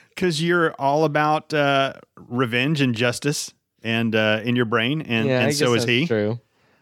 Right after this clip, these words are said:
Speaker 1: Ah, I missed out on that one.
Speaker 2: I have a little bit of Lester Burnham from American Beauty. Not wanting to fuck a minor,
Speaker 1: Yeah,
Speaker 2: but
Speaker 1: I was like,
Speaker 2: just
Speaker 1: "Come
Speaker 2: the,
Speaker 1: on, man." <laughs>
Speaker 2: just the, sometimes you just don't fucking give a shit,
Speaker 1: I didn't
Speaker 2: right?
Speaker 1: remember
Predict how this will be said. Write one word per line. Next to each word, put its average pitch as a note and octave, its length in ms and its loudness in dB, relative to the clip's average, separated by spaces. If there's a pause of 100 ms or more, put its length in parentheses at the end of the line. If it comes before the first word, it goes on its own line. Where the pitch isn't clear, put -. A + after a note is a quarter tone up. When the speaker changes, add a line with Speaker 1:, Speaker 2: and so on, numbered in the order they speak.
(120)
Speaker 1:
Ah, G3 420 -4
I F#3 80 -2
missed E3 320 -2
out D3 160 0
on G#2+ 140 -2
that G2 140 -6
one. G2+ 120 -4
Speaker 2:
I D3+ 80 0
have E3+ 160 2
a D#3+ 60 2
little G#3 320 2
bit F3 180 2
of C#3 160 2
Lester C#3 400 0
Burnham A#2+ 420 2
from A2+ 220 -2
American A2+ 400 0
Beauty. A2 480 0 (300)
Not A#2+ 220 0
wanting C#3+ 240 0
to A#2+ 80 2
fuck B2+ 320 0
a A2 160 -2
minor, G#2+ 500 0
Speaker 1:
Yeah, G3 220 0
Speaker 2:
but D3+ 120 0
Speaker 1:
I A2+ 60 0
was F3 140 -6
like, F3+ 120 2
Speaker 2:
just D3+ 140 -2
Speaker 1:
"Come D3 140 -2
Speaker 2:
the, C3 180 2
Speaker 1:
on, F#3+ 280 0
man." D#3 460 0
<laughs> - 40 -14
Speaker 2:
just E3+ 220 -2
the, C#3+ 520 0
sometimes D#3+ 560 0
you C#3 80 -8
just C3+ 220 -4
don't C#3 220 0
fucking A#2 300 0
give G#2 180 0
a G2 40 2
shit, D#2+ 320 -4 (120)
Speaker 1:
I C#3+ 140 2
didn't D#3 80 2
Speaker 2:
right? B2 140 2
Speaker 1:
remember B2+ 560 2